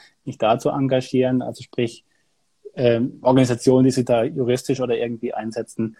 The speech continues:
zu unterstützen. Ähm, dann gibt's die Möglichkeit,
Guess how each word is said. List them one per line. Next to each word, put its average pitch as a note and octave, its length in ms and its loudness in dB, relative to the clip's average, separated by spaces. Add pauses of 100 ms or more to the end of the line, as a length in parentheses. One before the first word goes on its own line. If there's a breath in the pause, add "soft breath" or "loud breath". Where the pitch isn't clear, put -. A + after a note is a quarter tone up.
(140 soft breath)
zu D3 140 -4
unterstützen. C3+ 800 0 (340 loud breath)
Ähm, A#2+ 460 2 (240)
dann C#3 440 4
gibt's C#3 260 -2
die D3+ 100 0
Möglichkeit, D3 800 0